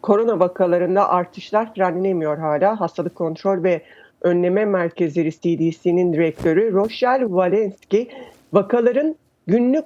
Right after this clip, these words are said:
ortalama sayısının son yedi günde önceki haftaya göre yüzde doksan sekiz arttığını açıkladı.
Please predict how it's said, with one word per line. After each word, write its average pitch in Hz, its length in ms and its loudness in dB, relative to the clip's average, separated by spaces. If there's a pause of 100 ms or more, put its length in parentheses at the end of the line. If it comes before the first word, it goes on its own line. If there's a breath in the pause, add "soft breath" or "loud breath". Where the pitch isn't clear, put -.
(120)
ortalama 220 540 2
sayısının 202 460 0
son 220 320 0
yedi 196 260 0
günde 185 380 0 (340 loud breath)
önceki 214 460 0
haftaya 165 400 -2
göre 175 200 -2
yüzde 190 460 -2
doksan 208 560 -2
sekiz 220 520 -2
arttığını 156 460 -2
açıkladı. 151 600 -2